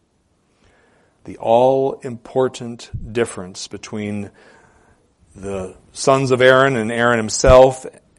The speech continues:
and of course Jesus, is that while the weaknesses of the Jewish high priesthood's humanity led them into sin, the weaknesses of Jesus' humanity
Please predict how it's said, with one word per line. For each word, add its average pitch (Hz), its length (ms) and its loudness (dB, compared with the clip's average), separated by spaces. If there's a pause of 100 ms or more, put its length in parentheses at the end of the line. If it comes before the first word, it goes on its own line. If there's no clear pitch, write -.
and 107 120 -12
of 101 80 -16
course 117 280 -6
Jesus, 101 640 -6 (640)
is 101 180 -10
that 107 140 -6
while 120 460 4
the 110 120 -4
weaknesses 139 840 -2
of 110 180 -6
the 110 80 -6
Jewish 160 480 4
high 127 220 -2
priesthood's 120 920 -4
humanity 110 720 -4 (280)
led 127 420 4
them 147 320 0
into 123 640 -8
sin, 107 720 -10 (1300)
the 104 100 -12
weaknesses 110 600 -8
of 101 160 -10
Jesus' 117 580 -6
humanity 98 840 -10